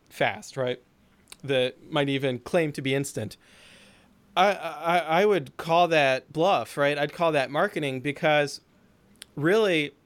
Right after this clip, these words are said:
the way, the only way you can be instant is if your payment is literally peer-to-peer, right? That your payment is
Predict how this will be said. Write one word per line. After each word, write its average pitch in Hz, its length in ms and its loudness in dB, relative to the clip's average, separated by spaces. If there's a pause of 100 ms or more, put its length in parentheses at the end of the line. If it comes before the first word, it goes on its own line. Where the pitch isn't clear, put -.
(1160)
the 156 120 2
way, 180 360 2
the 170 160 0
only 262 240 2
way 180 160 4
you 170 120 0
can 160 120 -2
be 135 140 0
instant 131 460 -6 (580)
is 170 360 2
if 165 240 -2
your 180 200 2
payment 185 580 -4 (400)
is 160 340 0
literally 170 600 2
peer-to-peer, 160 920 -2
right? 139 360 0
That 139 340 0
your 151 160 0
payment 160 600 -2 (520)
is 151 240 0